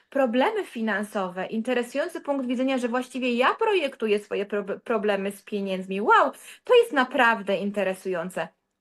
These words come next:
Ostatnio miałam taką rozmowę z, em, z jedną z koleżanek, która mówi: „No ja wiem, jaka jest rzeczywistość.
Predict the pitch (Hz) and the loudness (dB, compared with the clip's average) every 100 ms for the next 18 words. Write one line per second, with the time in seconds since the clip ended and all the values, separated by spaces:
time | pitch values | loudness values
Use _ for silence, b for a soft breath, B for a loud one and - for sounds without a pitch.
0 | - 226 294 269 254 247 240 233 226 262 | -8 2 2 4 4 4 4 4 6 4
1 | 233 220 220 214 214 214 208 208 196 - | 4 4 6 6 6 4 2 0 -4 -14
2 | - 226 226 226 214 - 220 214 196 208 | -6 0 2 2 0 0 2 4 2 0
3 | 214 B B B - 285 277 277 285 302 | -4 B B B -2 2 2 2 0 0
4 | 311 285 247 330 339 330 294 294 254 262 | 2 0 0 -2 -2 0 -2 -2 -2 -2
5 | 262 285 240 262 - - 175 - - | -2 -8 -4 -6 -4 -2 -2 -4 -18